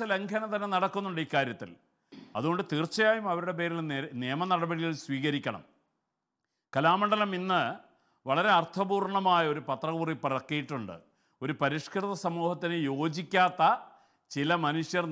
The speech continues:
നടത്തുന്ന ഇത്തരം പ്രസ്താവനകൾ കലാമണ്ഡലം പോലെ ഒരു മഹാസ്ഥാപനത്തിൻ്റെ പേരിന് തന്നെ, സൽപ്പേരിന് തന്നെ കളങ്കം ചേർക്കുകയാണ് എന്ന്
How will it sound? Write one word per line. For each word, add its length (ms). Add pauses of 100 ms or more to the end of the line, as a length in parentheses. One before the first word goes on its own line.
നടത്തുന്ന 420 (280)
ഇത്തരം 360 (840)
പ്രസ്താവനകൾ 840 (300)
കലാമണ്ഡലം 680
പോലെ 220
ഒരു 80 (120)
മഹാസ്ഥാപനത്തിൻ്റെ 1040 (100)
പേരിന് 440
തന്നെ, 240 (500)
സൽപ്പേരിന് 720
തന്നെ 180 (100)
കളങ്കം 440
ചേർക്കുകയാണ് 680 (340)
എന്ന് 220